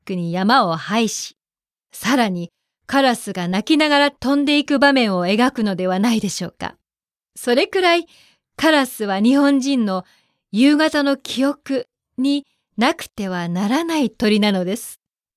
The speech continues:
そのカラス、なぜ鳴くのでしょう。そんなこと考えたこともないですって？この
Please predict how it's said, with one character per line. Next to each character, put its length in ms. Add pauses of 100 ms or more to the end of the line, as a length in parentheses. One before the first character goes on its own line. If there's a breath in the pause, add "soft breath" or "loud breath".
(560)
そ 200
の 180
カ 280
ラ 160
ス、 340 (600)
な 240
ぜ 160
鳴 160
く 120
の 120
で 100
し 220
ょ 80
う。 100 (880)
そ 220
ん 60
な 120
こ 100
と 160
考 80 (460)
え 60
た 120
こ 100
と 120
も 120
な 180
い 80
で 100
す 260
っ 40
て？ 280 (920)
こ 120
の 180